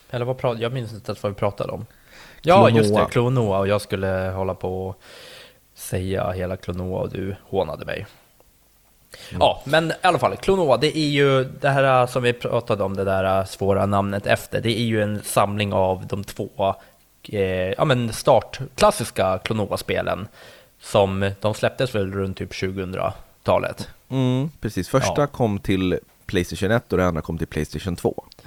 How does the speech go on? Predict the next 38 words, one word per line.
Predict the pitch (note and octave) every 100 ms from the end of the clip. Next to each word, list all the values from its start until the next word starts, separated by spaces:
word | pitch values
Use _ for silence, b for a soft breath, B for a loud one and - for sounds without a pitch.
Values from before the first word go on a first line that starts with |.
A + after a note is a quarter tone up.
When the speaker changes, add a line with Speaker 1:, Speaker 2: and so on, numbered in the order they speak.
| C#3
Speaker 1:
Ja, | -
och | G#2 A#2 -
ingen | F3+ C#3+ D3+ F#3+
av | A#2 G#2+
oss | G#2+ - B B
hade | - C3
liksom | A#2 - G#2+ G2+ F#2+ - _ _ _ _ _ - G#2+ A2 A2+
varit | B2 B2+
där | G#2+
och | G#2
touchat | - C#3+ - G3+ -
på | A#2
det | G2+
här | G2
eller | G2+ G#2
någonting | A#2 C3 G#2+ G2+ - A2+ F2+
innan | C#3 A2+ G#2 G#2+
det | G2
här | F#2
kom | - C#3+
ut. | F#2 -
Och | G#2+
det |
här | G#2 D#3+
var | E3
ett | -
långskott. | A#2 A#2 G2+ - G2 C3+
Vi | D3
bara, | D2 F#2
"Men | F2+
vad | E2+
fan, | A2 -
vi, | D3+ C3+ - b b b -
vi, | B2+ A#2 -
vi | A2+ A#2 C3+
testar | A2+ - A#3+
det | F#3+
här, | F#2+